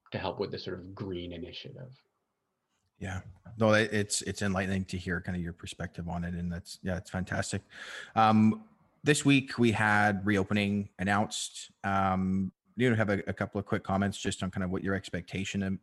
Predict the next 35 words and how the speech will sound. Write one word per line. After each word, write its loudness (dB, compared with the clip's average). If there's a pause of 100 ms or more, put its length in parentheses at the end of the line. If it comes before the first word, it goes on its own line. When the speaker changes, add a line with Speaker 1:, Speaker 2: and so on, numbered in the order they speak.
(440)
Speaker 2:
of -6
that -4
rollout -2
is -4
gonna, -4 (160)
is -10
gonna -4
look -6
like -4
from -4
a -6
business -6
perspective. -6 (520)
Um, -8 (280)
you -8
know, -4
we, -4 (100)
you -4
mentioned -4
a -6
little -4
bit -4
earlier -4
about, -4 (400)
you -8
know, -6
the -6
economy -6
does -6
seem -6
to -10
be -6
moving -4
ahead -8
pretty, -8